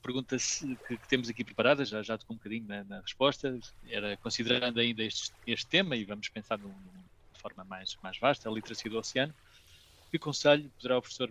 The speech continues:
Paulo Branco, eh, gostaria de deixar, que conselho poderia dar para quem pretende promover a literacia do oceano, de modo a alcançar um público ainda mais vasto?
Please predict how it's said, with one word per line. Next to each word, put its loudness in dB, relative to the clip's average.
Paulo -4
Branco, 0
eh, -2
gostaria 4
de -4
deixar, 4
que -18
conselho -4
poderia -6
dar 4
para -10
quem -2
pretende -4
promover 2
a -4
literacia -2
do 0
oceano, -2
de -14
modo 6
a 10
alcançar 2
um -4
público -2
ainda 2
mais 0
vasto? -6